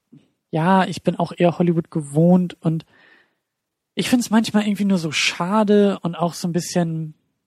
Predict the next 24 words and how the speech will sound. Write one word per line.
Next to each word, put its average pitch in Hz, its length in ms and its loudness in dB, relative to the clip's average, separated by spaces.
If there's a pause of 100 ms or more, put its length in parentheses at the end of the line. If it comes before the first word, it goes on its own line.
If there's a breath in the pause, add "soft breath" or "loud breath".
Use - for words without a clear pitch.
(1120)
ich - 40 -14
frag 254 200 0
mich 226 140 -2
immer, 202 340 0 (1500)
warum 226 500 2
gibt 202 200 -8
es 202 100 -8
hier 214 200 -2
in 190 100 -6
Deutschland, 185 460 0
warum 202 180 2
gibt 202 160 -6
es 196 160 -6
nicht 190 260 -4 (240 soft breath)
viele 247 440 0
schöne 208 400 2
kleine 202 480 -2
Ideen, 185 760 0 (400 soft breath)
die 170 60 -6
ich 151 140 -8
irgendwie 165 200 -2
in 147 100 0
Hollywood-Filmen 160 680 2
sehe? 147 420 -2